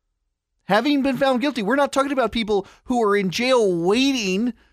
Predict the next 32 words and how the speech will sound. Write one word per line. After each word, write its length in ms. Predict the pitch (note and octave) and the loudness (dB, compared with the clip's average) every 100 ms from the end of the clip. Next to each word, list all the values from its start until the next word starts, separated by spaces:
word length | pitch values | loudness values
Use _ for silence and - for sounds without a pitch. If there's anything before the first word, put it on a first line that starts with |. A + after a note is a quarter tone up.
| _ | _
to 440 | - A3 G#3 G3+ G3 | -6 -2 0 2 0
be, 400 | G3+ G3+ F#3 F#3 | 0 -2 -2 0
uh, 380 | F3+ F3+ F3 F3 | 2 4 4 2
uh, 120 | E3+ F3+ F3 E3 | 0 -2 -4 -8
charged 380 | D#3 A#3 A3+ G3+ | -4 0 0 0
with 100 | G#3 | -4
the 60 | F3 | -2
crime 320 | F#3 G3+ G#3+ | 0 2 2
or 100 | F3+ | 0
prosecuted 560 | - G3 G3+ F#3 F3+ | 0 0 0 -4 -8
for 60 | F3 | -8
the 100 | E3+ | -8
crime 440 | F3 F3+ F#3+ A#3 | -2 0 0 0
or, 120 | A3 F#3+ | 0 0
or, 440 | F3 F3+ F3+ F3 | 0 2 2 2
or 240 | E3+ F3+ | 0 0
not 280 | F3 G3+ G3 | 0 -2 -2
yet 200 | F#3 - | -4 -4
found 260 | G#3 G3+ E3+ | -2 0 0
guilty. 320 | B3 C4 G#3 - - | -4 -6 -10 -14 -6
We're 60 | |
talking 160 | D#4 C#4+ | 0 0
about 160 | C4 A#3+ | 0 0
people 220 | C#4 C4+ | 0 0
who've 120 | C4 | 0
been 140 | A3 | 0
found 300 | G#3+ A3+ G#3+ | 0 0 0
guilty, 420 | F3 D#4+ D#4 G3 - - - | 0 -2 -2 -6 -8 -10 -4
who 140 | C#4+ | 0
are 200 | C4 A#3 | 2 2
in 140 | A3+ | 0
prison. 540 | G3+ - D#4+ D4+ B3 | -4 -2 -2 0 0